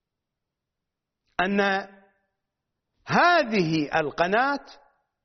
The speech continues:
هي التي تبين لكم حقائقه قطعاً بحدود الإمكان مع القصور والتقصير.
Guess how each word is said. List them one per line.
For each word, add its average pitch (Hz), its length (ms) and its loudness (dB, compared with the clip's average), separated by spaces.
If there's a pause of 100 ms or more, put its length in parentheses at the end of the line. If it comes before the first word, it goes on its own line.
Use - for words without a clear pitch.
(120)
هي 208 200 2
التي 190 640 -2 (580)
تبين 214 640 0
لكم 165 380 -2
حقائقه 151 960 -2 (600)
قطعاً 196 800 -4 (1900)
بحدود 147 540 -4
الإمكان 117 680 -8 (1300)
مع 135 280 -2
القصور 135 640 -4
والتقصير. 110 960 -8